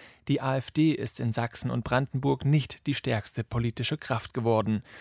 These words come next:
Die Wahlergebnisse weisen ihnen aber in beiden Ländern mit großem Abstand den zweiten Platz zu. Grund zum Aufatmen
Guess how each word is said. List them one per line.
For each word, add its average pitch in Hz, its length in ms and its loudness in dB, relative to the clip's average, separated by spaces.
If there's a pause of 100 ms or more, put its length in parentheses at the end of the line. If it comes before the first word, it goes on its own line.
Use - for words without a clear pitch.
(220)
Die 117 100 -6
Wahlergebnisse 135 840 0
weisen 110 340 -2
ihnen 127 340 -2
aber 120 340 -2
in 113 180 -4
beiden 120 440 0
Ländern 131 360 0
mit 135 160 -4
großem 147 360 0
Abstand - 480 -4
den 135 140 0
zweiten 131 460 -2
Platz - 300 -2
zu. 113 300 0 (380)
Grund 113 400 0
zum - 220 -4
Aufatmen 117 880 0